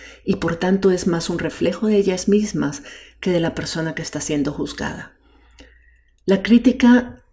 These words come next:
cierto, puede ayudarnos a crecer, nos permite reconocer nuestros errores y repararlos,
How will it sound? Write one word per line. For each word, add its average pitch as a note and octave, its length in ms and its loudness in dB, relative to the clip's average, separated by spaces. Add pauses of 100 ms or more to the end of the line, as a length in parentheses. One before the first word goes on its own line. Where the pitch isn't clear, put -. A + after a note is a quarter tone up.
(220)
cierto, - 640 2
puede F3+ 240 2
ayudarnos F3 560 2
a F3+ 80 -6
crecer, E3 480 0
nos D3+ 160 -4
permite D#3 420 -4
reconocer D#3+ 520 -6
nuestros E3 360 -6
errores D#3+ 540 0
y D#3 80 -4
repararlos, - 800 -6